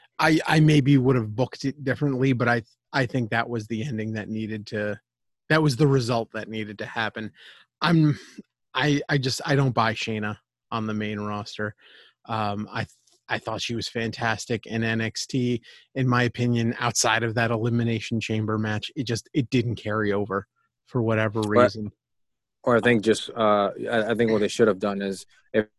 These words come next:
Speaker 2: if they went the route of, of, of this being, a, you know, supposed, supposed to be a culmination match, like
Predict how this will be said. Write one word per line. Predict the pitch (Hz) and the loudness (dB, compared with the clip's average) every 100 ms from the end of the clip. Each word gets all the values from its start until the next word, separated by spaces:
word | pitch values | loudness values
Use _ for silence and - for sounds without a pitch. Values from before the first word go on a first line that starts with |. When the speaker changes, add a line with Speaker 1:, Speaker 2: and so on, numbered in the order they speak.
| _ | _
Speaker 2:
if | - | 4
they | 117 | 6
went | 113 113 | 6 6
the | 110 | 4
route | 107 104 | 6 4
of, | 95 85 | 2 -2
of, | 113 95 - | -4 -4 -2
of | 107 95 | -2 2
this | 101 - | 0 2
being, | 104 101 101 _ - | 0 0 -4 _ -6
a, | 107 - | -6 -6
you | 107 | -8
know, | 98 - - | -8 -10 -12
supposed, | 110 104 98 - - | -6 -2 -2 -4 -16
supposed | - 98 104 101 - | -10 2 2 2 -2
to | |
be | 92 101 101 | -2 0 0
a | 95 | 0
culmination | 107 101 101 104 - 95 | 0 0 0 -2 -4 -6
match, | 95 95 - - | -6 -8 -10 -14
like | - 98 | -8 -8